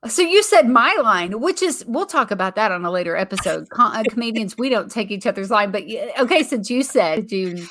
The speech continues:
Speaker 1: Jesus and Junebug loves you," then I'll
Speaker 2: Yeah.
Speaker 1: say, "Lo Michelle and the Messiah tell you to take it higher." <laughs> That's it for this episode of
Speaker 2: Thanks for
Speaker 1: Laugh
Speaker 2: listening.
Speaker 1: Support.
Speaker 2: Oh, I gotta hit,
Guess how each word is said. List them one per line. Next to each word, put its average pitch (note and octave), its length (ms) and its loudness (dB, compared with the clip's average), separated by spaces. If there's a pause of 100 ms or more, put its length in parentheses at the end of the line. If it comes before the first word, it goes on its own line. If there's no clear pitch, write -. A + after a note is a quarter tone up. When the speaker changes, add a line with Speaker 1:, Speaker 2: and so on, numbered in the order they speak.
Speaker 1:
Jesus G3 360 -8
and G3+ 140 -6
Junebug E3+ 340 -6
loves E3+ 240 -8
you," F3 80 -6
then F3+ 160 -6
I'll G3 340 0
Speaker 2:
Yeah. D4 60 2
Speaker 1:
say, G#3+ 300 0 (240)
"Lo G3+ 280 6
Michelle C#4+ 680 4
and B3+ 100 2
the C#4+ 80 2
Messiah F4 720 4 (320)
tell F#3 160 2
you F3 140 -4
to A3 140 -6
take G#3+ 320 2
it C#4+ 140 4
higher." - 500 -2 (400)
<laughs> E4 2750 -2
That's A3+ 300 4
it A#3 160 4
for B3+ 80 2
this F4 200 6
episode A3 600 4 (240)
of C4+ 200 4
Speaker 2:
Thanks B3 220 2
for G#3+ 100 -2
Speaker 1:
Laugh G3 80 4
Speaker 2:
listening. F3+ 180 -4
Speaker 1:
Support. - 280 -6 (1700)
Speaker 2:
Oh, G3 80 -2
I A3 140 2
gotta C#4 180 2
hit, B3+ 160 0